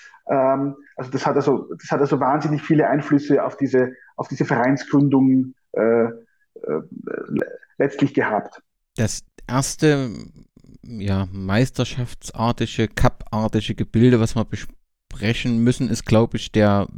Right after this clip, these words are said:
Speaker 2: Messepokal. Also es
Speaker 1: Genau.
Speaker 2: gab ja,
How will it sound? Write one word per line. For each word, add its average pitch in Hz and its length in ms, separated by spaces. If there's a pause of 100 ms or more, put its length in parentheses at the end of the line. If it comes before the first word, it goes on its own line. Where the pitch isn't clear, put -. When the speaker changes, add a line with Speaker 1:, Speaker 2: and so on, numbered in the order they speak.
(480)
Speaker 2:
Messepokal. 143 880
Also 110 340
es 117 140
Speaker 1:
Genau. 104 100
Speaker 2:
gab 113 200
ja, 117 120